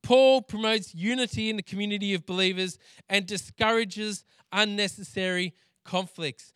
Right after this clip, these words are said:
What's interesting to note is that a person who is causing conflict is not only, um, not only doing something that's, you know, annoying to Paul.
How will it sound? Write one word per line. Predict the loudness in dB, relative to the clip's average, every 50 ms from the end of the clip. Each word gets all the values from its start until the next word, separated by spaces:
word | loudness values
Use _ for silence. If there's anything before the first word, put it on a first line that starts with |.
| _ -12 _
What's | -2 -2 -2 -2
interesting | -4 -4 -2 -4 -4 -4 -4 -8 -6 -6
to | -4 0
note | 2 4 4 4 2 0 -8 -20 _ -20 -20 _ -10
is | -10 -6 -2
that | 0 0 0 -2 -8 -16 _ _ _ _ _ _ _ _ _ -4
a | -4 -2
person | 0 4 4 4 4 4 0 -2 -2 -2 0 -2 -4 _ _ _ _ _ -6
who | -2 0 2 2 2 0 -2 -8 _ _ _ _ _ _ -2
is | 0 0 0 0
causing | -4 -2 0 2 2 2 0 -2 -8 -12 -8
conflict | -4 -2 -2 -2 -4 -6 -8 -6 -4 -4 -4 -6 -12 -20 _ _ _ _ _
is | -12 -8 -2
not | 0 0 0 0 2
only, | 2 2 2 2 0 -2 -2 0 2 2 2 0 -2 -6 _ _ _ _ _ -6
um, | 0 2 4 4 4 4 2 0 -2 -8 _ _ _ _ _ _ _ _ _
not | -4 -2 -2 0 2 2
only | 2 2 0 -2 -4 -2 -2 -2 -2 -4 -6 -10 -16 -20 -14
doing | -8 -6 -4 -2 -2 -4 -6
something | -8 -6 -6 -6 -6 -6 -6 -4 -4 -4 -4 -6 -10 -14 _ _ _ _ _ _ _ _ _
that's, | -4 0 0 0 0 -4 -8 -18 -20 -20 _ _ _ _ _ _ _ -12
you | -8 -6
know, | -4 -4 -4 -4 -4
annoying | -2 -2 0 0 0 2 2 2 2 2 2 0 -2 -2 -8 _ _ _ _ _ _ -20
to | -20 -20
Paul. | -14 -8 -6 -4 -4 -4 -6 -8